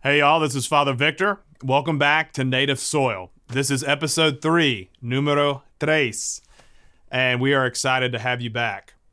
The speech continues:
My name's Father Victor Ingalls. I'm a priest here in the Archdiocese of Mobile, serving in my fourth year as vocations director.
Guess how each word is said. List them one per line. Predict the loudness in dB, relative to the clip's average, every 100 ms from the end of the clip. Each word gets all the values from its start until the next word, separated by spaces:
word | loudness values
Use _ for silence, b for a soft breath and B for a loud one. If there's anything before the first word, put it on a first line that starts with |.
| _ -20 _ _ -20 -20 -20 -12
My | -4 -2
name's | 0 -2
Father | 0 0 0
Victor | -2 -2 -2
Ingalls. | -2 0 0 0
I'm | -2
a | -4
priest | -2 -2 -2 -4
here | -2 0
in | 0
the | 0
Archdiocese | -2 -2 -2 0 0 0 -4
of | -4 -4
Mobile, | -4 -4 0 0 0 -2 -8 _ _ _
serving | -10 -2 2 2 2 0
in |
my | 0 0
fourth | 0 -2 -2 -2
year | -2 0
as | 0 -2
vocations | -4 -6 -2 -2 -2 -6
director. | -4 -6 -6 -12